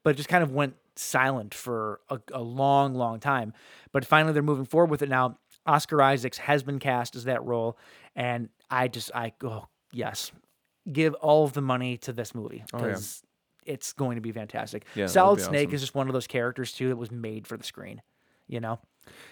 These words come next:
Speaker 2: Yeah,
Speaker 1: It's
Speaker 2: I'm
Speaker 1: like a
Speaker 2: actually
Speaker 1: more
Speaker 2: surp-, I'm, I'm actually surprised that they took so long to get to
Speaker 1: Yeah.
Speaker 2: a Metal Gear Solid movie,
Speaker 1: I,
Speaker 2: honestly.
Speaker 1: I, maybe they just wanted to get it right, you know, whoever holds the rights to it.
Speaker 2: Yeah.
Speaker 1: The, the, the video game company, is it Konami? I think it might be Konami that made, that owns them.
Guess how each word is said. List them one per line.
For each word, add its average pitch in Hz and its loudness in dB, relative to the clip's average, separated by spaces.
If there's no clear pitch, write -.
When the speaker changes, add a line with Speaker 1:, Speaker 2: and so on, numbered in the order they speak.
Speaker 2:
Yeah, 117 6
Speaker 1:
It's 101 6
Speaker 2:
I'm 113 4
Speaker 1:
like 139 6
a 135 10
Speaker 2:
actually 135 2
Speaker 1:
more 143 4
Speaker 2:
surp-, - -14
I'm, 127 0
I'm 123 0
actually 127 -4
surprised 107 -4
that 98 -14
they 101 -6
took - -12
so 113 -6
long 95 -8
to 117 -8
get 101 -4
to 95 -8
Speaker 1:
Yeah. 113 -4
Speaker 2:
a 104 -2
Metal 95 -4
Gear 92 -6
Solid 95 -4
movie, 95 -10
Speaker 1:
I, - -10
Speaker 2:
honestly. 143 0
Speaker 1:
I, 143 0
maybe 156 2
they 175 6
just 156 0
wanted 165 2
to 160 0
get 151 4
it 147 2
right, 139 2
you 135 -8
know, 123 -4
whoever 127 -2
holds 123 -4
the 127 -4
rights 123 -4
to 147 2
it. 147 0
Speaker 2:
Yeah. 95 0
Speaker 1:
The, 131 -6
the, 120 -4
the 123 -4
video 123 -2
game 127 -4
company, 135 -6
is 123 -10
it - -18
Konami? 127 -4
I 139 -10
think - -12
it 139 -6
might 131 -10
be 117 -14
Konami 113 -8
that 127 -10
made, - -8
that 131 -4
owns 131 -6
them. 139 -4